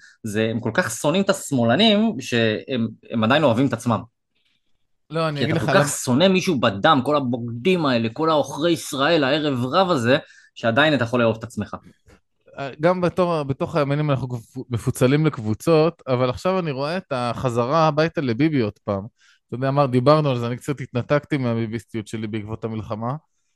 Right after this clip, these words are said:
Speaker 2: אבל אני
Speaker 1: ו?
Speaker 2: רואה, אני רואה הרבה, לא, אני עדיין מנותק. אני, אבל רואה הרבה אנשים, אה, חוזרים.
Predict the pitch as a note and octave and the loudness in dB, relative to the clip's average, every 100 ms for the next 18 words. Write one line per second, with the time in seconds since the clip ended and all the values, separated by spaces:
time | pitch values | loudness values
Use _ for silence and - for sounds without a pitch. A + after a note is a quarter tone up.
0 | _ A#2 A#2+ A#2+ A2+ D3 D#3 C#3+ - C3 | _ -10 -4 0 2 4 4 2 -2 -4
1 | C3 C3+ F3+ E3 D#3 D3 D3 C#3 D#3 D3 | -2 0 0 -2 -2 -2 -2 0 0 2
2 | C3+ C3 A2 G2+ F#2+ - _ _ - A#2+ | 0 0 -4 -4 -6 -8 _ _ -8 -4
3 | C3 B2+ B2 A#2 B2 B2 D3 C#3+ C3 D#3 | 0 0 0 0 0 4 4 4 0 -2
4 | D3+ C3+ E3 D#3+ D#3 C#3+ C3 A#2+ A2 A#2+ | -2 -2 -2 0 0 0 0 0 -2 -6
5 | A2 B2+ B2+ | -4 0 0